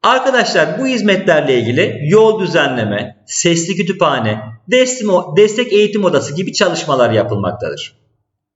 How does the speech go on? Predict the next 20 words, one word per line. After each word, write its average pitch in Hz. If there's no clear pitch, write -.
Arkadaşlar 220
özel 185
eğitim 196
hizmetleri 196
ile 123
ilgili 117
ayrıntılı 160
bilgileri 147
başka 170
videolarda 113
paylaşıyorum. 180
Rehberlik 170
dersindeki 139
özel 165
eğitim 139
ile 117
ilgili 143
konuda 135
aktaracağım 92
bunları. 85